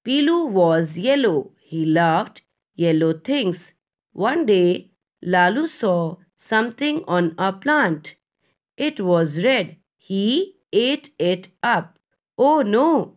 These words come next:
it was a red chili. It was very hot. Lalu's mouth started burning.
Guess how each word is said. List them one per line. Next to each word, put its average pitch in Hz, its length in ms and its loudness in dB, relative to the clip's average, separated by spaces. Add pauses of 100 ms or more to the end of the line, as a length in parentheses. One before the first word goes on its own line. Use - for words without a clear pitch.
it 269 280 -2
was 165 340 0
a 285 200 0
red 339 300 -2
chili. 196 520 -4 (480)
It 262 200 -4
was 190 340 2
very 165 460 0
hot. 233 540 -2 (460)
Lalu's 220 520 0
mouth 185 360 2
started 160 640 -2
burning. 247 600 0